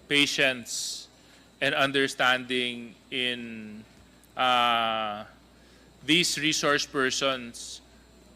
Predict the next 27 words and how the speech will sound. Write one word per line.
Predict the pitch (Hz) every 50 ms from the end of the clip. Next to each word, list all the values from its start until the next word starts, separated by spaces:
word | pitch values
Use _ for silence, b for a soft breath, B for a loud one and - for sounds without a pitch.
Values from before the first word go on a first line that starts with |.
| - - - - - - -
I | 151 156
mean, | 170 180 180
wag | 185 185 170
din | 190 196 190
nating | 185 180 180 - 190 180 170
kakalimutan, | 180 165 - 170 170 170 160 156 156 160 - 160 156 156
Mister | 151 - - 156 143
Chair, | 135 - - 147 139 135
na | 131 123 120 120 120 - - - - - b b b b b b b b b - -
mga | 156 165 165 165 170 165 165 165 160 160 160 160 156
public | - 160 160 156 156 170 170 170
officials | 151 - 160 151 135 - 165 156 135
po | - - - 156 135
ito. | 113 104 - - 139 135 131 127 123 - - - - - - - - - -
Trabaho | - - 143 139 143 156 147 151 156 156
po | - 170 160 156 151
nila | 156 151 147 147 151
yung | 147 147 147 147 147 143 139 143 139
umattend, | - 143 147 165 170 - 170 156 151 151 151 151 151 151 151 147 143 123 113
dumalo, | 117 131 131 139 151 151 147 143 139 139 135 135 135 139 - - - - - - - - - - - -
para | 139 143 147 147 147 143 143 143 143 143 143 143 143 139 143 139
may | 143 143 147
paliwanag | - - 147 147 147 143 139 135 139 139 139 147 147 139 -
kung | - 135 135
paano | 135 - 131 131 127 - 131 131 135 139 131
ba | 123 135 131
nagastos | 131 131 127 123 123 123 117 117 - - - 147 135 127